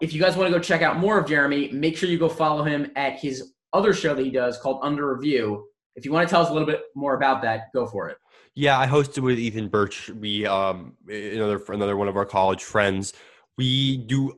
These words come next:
Speaker 2: a, a lot of interviews on the show. We've had Gary Apple from S N Y. We've had Rich Hollenberg from T-, he's for the Tampa Bay Rays. We had Ed Cohen from the New York Knicks. And we've done a Sirius X M N F L host. We do a lot of inter-,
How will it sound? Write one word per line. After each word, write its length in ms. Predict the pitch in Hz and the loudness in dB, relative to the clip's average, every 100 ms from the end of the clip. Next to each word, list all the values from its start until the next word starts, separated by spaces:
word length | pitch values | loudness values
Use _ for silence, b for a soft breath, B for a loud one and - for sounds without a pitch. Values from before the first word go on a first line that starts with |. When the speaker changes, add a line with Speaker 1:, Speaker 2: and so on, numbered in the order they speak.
| _ - | _ -10
Speaker 2:
a, 80 | 127 | -2
a 60 | 120 | 2
lot 200 | 120 131 | 4 4
of 60 | |
interviews 360 | 123 123 117 123 | 2 0 0 2
on 120 | 120 | 2
the 80 | 113 | 0
show. 240 | - 123 | -2 0
We've 200 | 113 107 | 0 0
had 360 | - 110 107 104 | 0 2 2 0
Gary 280 | 117 117 110 | 0 2 2
Apple 360 | 107 104 110 110 | 0 0 0 -2
from 200 | - 107 | -4 -4
S 160 | 104 | -2
N 140 | 110 104 | -2 2
Y. 380 | 101 101 101 101 | 4 4 2 0
We've 200 | 101 95 | -4 -2
had 400 | 98 92 90 87 | 0 2 2 -2
Rich 160 | 95 - | -4 0
Hollenberg 520 | 98 98 95 98 98 - - | 0 0 0 -2 -4 -12 -8
from 180 | 95 92 | -6 -6
T-, 160 | - - _ | -14 -20 _
he's 180 | - 101 | -14 -12
for 100 | 104 | -8
the 180 | 101 98 - | -8 -8 -6
Tampa 160 | 101 | -4
Bay 120 | 92 92 | -2 -2
Rays. 420 | 98 101 101 98 | 0 -2 -2 -6
We 60 | 95 | -8
had 60 | 95 | -6
Ed 140 | 98 | -8
Cohen 260 | - 104 101 | -4 -2 -2
from 120 | 98 | -4
the 60 | 95 | -4
New 80 | 98 | 0
York 200 | 92 - | -2 -2
Knicks. 420 | 104 98 - - - B B B | -4 -4 -6 -18 -20 B B B
And 120 | 90 90 | -8 -6
we've 140 | 90 | -4
done 140 | 98 92 | -2 -4
a 60 | |
Sirius 400 | 92 107 98 92 | -4 -2 -2 -2
X 200 | 95 - | -6 -6
M 80 | 98 | -4
N 80 | 90 | -4
F 80 | 85 | -2
L 160 | 104 107 | 0 0
host. 260 | 104 104 - | 0 -2 -4
We 60 | |
do 100 | 110 | -2
a 20 | 110 | 0
lot 120 | 135 | 2
of 100 | 139 | 2
inter-, 260 | 131 135 | 0 0